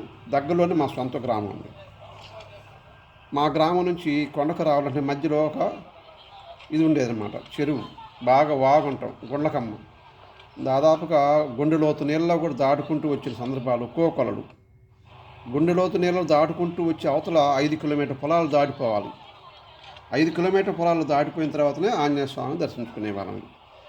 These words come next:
అక్కడ ఆంజనేయ స్వామి వారికి, ఆ, జరిగేటువంటి తిరునాళ్ళ సందర్భంగా మాకైతే స్కౌట్ డ్రెస్ వేసుకొని ఆ తిరునాళ్ళలో వచ్చిన భక్తులకు,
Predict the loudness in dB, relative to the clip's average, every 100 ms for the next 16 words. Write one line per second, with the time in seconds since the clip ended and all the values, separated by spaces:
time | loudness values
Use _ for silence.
0 | -20 -18 -8 -2 2 4 4 4 2 2
1 | 0 0 -2 -4 -2 -2 -2 -6 -10 -10
2 | -14 -20 -20 -20 -20 -12 -2 -2 0 0
3 | 0 0 -4 -6 -4 0 4 2 2 0
4 | 0 0 0 0 0 -2 -4 -6 -6 -2
5 | 0 2 0 -4 -2 -4 -4 -6 -4 -6
6 | -8 -16 -20 -20 -20 -10 2 4 4 2
7 | 0 2 2 4 4 4 2 -2 -2 -4
8 | -4 -8 -6 -10 -10